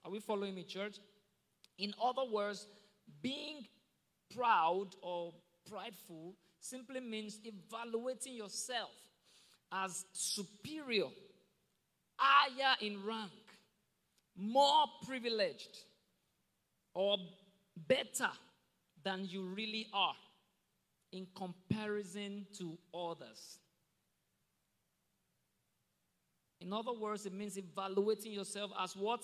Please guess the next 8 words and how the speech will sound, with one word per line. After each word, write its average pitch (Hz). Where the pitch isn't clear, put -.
Superior, 254
higher 233
in 196
rank, 208
more 220
privileged, 220
and 190
better 240